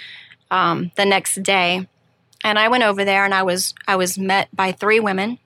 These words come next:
Christian women, that prayed over me, um, that we talked for hours.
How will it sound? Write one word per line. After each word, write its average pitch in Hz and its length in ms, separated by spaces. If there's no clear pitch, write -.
Christian 233 420
women, 190 380
that 220 160
prayed 220 300
over 208 300
me, 202 360
um, 185 360
that 185 120
we 202 140
talked - 320
for - 180
hours. 196 640